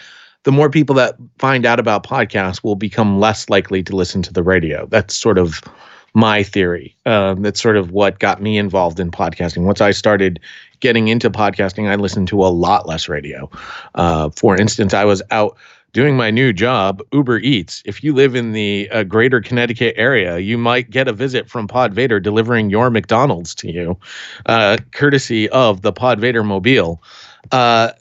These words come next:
in any case, I, I was listening to a po-, I was listening to podcasts the entire day. I wasn't, I didn't have the radio on. I had my, I had an earbud in and, uh, delivering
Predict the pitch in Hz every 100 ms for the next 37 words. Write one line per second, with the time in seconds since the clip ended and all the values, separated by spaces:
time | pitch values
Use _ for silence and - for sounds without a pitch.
0 | _ _ _ _ 139 147 175 143 131 110
1 | 110 - - 123 110 170 151 151 147 139
2 | 135 120 160 - 135 143 156 151 131 113
3 | 131 120 82 80 - - - 104 92 101
4 | 87 85 78 69 - - - - 123 131
5 | 117 - 123 135 123 107 101 95 92 95
6 | 117 117 120 113 110 107 101 87 - -
7 | 107 113 101 95 - 117 117 117 107 113
8 | 135 117 95 87 - - - - 104 92
9 | 107 117 120 120 117 110